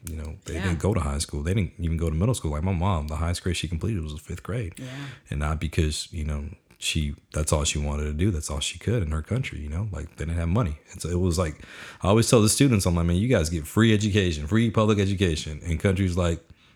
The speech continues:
Speaker 1: you know, Peru or, or Guatemala, where my dad's from, the same thing. Like, if your parents didn't have money, that was it. Fifth
Speaker 2: Yeah.
Speaker 1: grade was it, you know?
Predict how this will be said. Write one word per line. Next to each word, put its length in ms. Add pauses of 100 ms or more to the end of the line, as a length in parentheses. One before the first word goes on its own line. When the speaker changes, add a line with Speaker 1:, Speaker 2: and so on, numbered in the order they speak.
(160)
Speaker 1:
you 80
know, 120
Peru 560
or, 180
or 260 (100)
Guatemala, 420
where 120
my 80
dad's 260
from, 240
the 80
same 300
thing. 260 (300)
Like, 100
if 80
your 120
parents 260
didn't 140
have 120
money, 260
that 140
was 160
it. 160
Fifth 160
Speaker 2:
Yeah. 60
Speaker 1:
grade 140
was 200
it, 220 (160)
you 100
know? 160